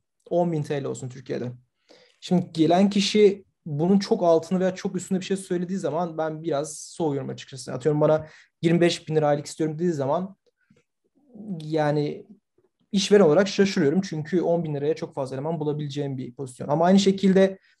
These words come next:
işte, "Bana asgari maaş da yeter." deyip bir üç dört bin liraya okey derse yine şaşırıyorum. Çünkü o işin değeri o değil. Ee, bence kesinlikle interview girmeden önce işte Glassdoor ve benzeri sitelerden,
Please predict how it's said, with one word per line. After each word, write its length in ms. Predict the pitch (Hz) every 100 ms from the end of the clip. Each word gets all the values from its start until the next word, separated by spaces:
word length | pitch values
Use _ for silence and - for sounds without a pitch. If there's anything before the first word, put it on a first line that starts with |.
| _
işte, 160 | - 156
"Bana 120 | 165
asgari 340 | 160 170 165 170
maaş 280 | 170 170
da 40 | 156
yeter." 380 | 139 151 139 139
deyip 120 | 139
bir 100 | 151
üç 200 | 147 -
dört 240 | 156 156
bin 140 | 160 160
liraya 640 | 156 156 - _ - 151
okey 280 | 156 165 160
derse 520 | 165 139 185 190 - -
yine 320 | 165 175 190
şaşırıyorum. 520 | - 127 131 135 175
Çünkü 320 | 196 160 156
o 120 | 151
işin 480 | 151 151 180 175 175 _ _ -
değeri 340 | 147 147 143
o 160 | 175 147
değil. 240 | 131 127 _ _ _ _ _ _ _ _ _
Ee, 680 | 143 139 139 143 147 151 147 151
bence 580 | 143 139 143 151 185
kesinlikle 720 | 202 196 - 202 202 208 202 -
interview 520 | 180 156 165 180 160
girmeden 320 | 175 170 170
önce 480 | 170 165 170 170 165
işte 240 | - 135
Glassdoor 600 | 135 139 147 - 151 147
ve 100 | 143
benzeri 260 | 139 143 147
sitelerden, 580 | - 151 147 143 147